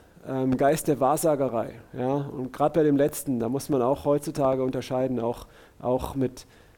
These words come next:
wo ist es Prophetie <laughs> und wo ist es das, ne? Ohne jetzt paranoid zu werden, bitte aufpassen, ne? Man soll die Prophetie nicht verachten. Ähm, Jesus warnt auch davor, den Heiligen Geist zu lästern und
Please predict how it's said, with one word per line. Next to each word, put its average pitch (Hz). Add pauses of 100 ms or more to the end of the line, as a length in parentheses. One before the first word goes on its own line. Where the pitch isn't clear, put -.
(720)
wo 135
ist 151
es 160
Prophetie 151
<laughs> -
und -
wo 147
ist 143
es -
das, 151
ne? 120 (300)
Ohne 196
jetzt 233
paranoid 190
zu 127
werden, 113 (280)
bitte 143
aufpassen, 120
ne? 120
Man 135
soll 139
die 156
Prophetie 160
nicht 147
verachten. 156 (440)
Ähm, 123
Jesus 131
warnt 156
auch -
davor, 139 (320)
den 123
Heiligen 131
Geist 120
zu 131
lästern 139
und 123